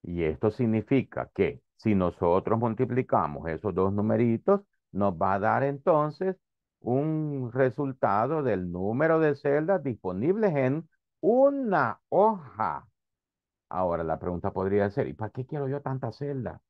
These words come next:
¿Para qué quiero yo tantas columnas? Usted tranquilo, ahí déjela. Que de-, solo vaya a utilizar tres columnas, cuatro filas. Eso es cuestión suya.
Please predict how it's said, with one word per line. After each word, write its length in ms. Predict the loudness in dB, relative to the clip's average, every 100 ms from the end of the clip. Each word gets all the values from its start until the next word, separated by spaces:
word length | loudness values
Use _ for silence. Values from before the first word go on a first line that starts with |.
| _ _
¿Para 160 | -10
qué 120 | -8 -6
quiero 240 | -4 -4
yo 140 | -6
tantas 340 | -6 -8 -8 -8
columnas? 680 | -6 -4 -2 -2 -2 -4 -8 _ _ _ _ _ _ _ _ _ _
Usted 320 | -8 -4 -4
tranquilo, 580 | -2 -2 -4 -4 -2 0
ahí 120 | -2
déjela. 640 | 0 -2 0 -2 -4 -12 -16 _ _ _ _ 0
Que 80 |
de-, 220 | 0 0 -2
solo 260 | 2 2
vaya 140 | 4 2
a 40 |
utilizar 480 | 0 -2 0 -2 0
tres 220 | -2 0
columnas, 560 | -2 0 0 0 -2 0
cuatro 300 | -2 -2 -4
filas. 420 | 0 2 2 0 _ _ _ _ _ _ _ _ _ -10
Eso 220 | -8 -6
es 80 | -2
cuestión 460 | -2 2 0 0
suya. 400 | -4 -6 -6 -14